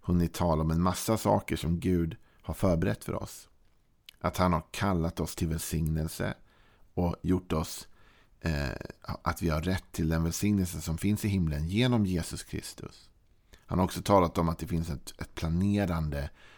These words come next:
av våra liv. Han har format oss, han har utvalt oss. Redan innan vi föddes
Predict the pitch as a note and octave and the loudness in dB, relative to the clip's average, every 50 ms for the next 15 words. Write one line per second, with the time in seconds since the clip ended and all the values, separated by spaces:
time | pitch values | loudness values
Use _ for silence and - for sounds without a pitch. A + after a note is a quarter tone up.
0 | - - - F2 F2+ E2+ D#2+ F2+ F2 F2 F2 F#2 F#2 G#2+ B2+ A2 - - - - | -20 -4 0 0 2 2 2 0 0 2 2 2 0 0 -2 -4 -6 -6 -6 -4
1 | - - F3+ G#3 G3 E3 - - - A#2 A#2 A2 F#2 E2+ - - A#2 - - - | -2 0 0 2 2 0 -2 -2 -2 2 2 4 4 4 2 2 0 -2 -2 -4
2 | - - - - E2+ F2 F2+ E2+ E2 F#2 F#2 F2 - - - F#2 F#2 F#2+ F#2+ - | -6 -6 -4 -4 -2 0 0 2 2 2 0 0 -2 -4 -4 -4 -2 -2 -4 -4
3 | - - - - - - F#2 F#2+ F2 F2+ E2 - A2 A#2+ G#2+ G2 F#2+ G#2 A#2 A#2+ | -6 -8 -8 -8 -6 -4 -2 0 0 0 -2 0 0 2 2 2 2 2 2 0
4 | F#2+ F2 - - E2 D#2+ D#2+ D#2+ - - - - | 0 -2 -2 -2 -2 -2 -2 -2 -4 -6 -6 -10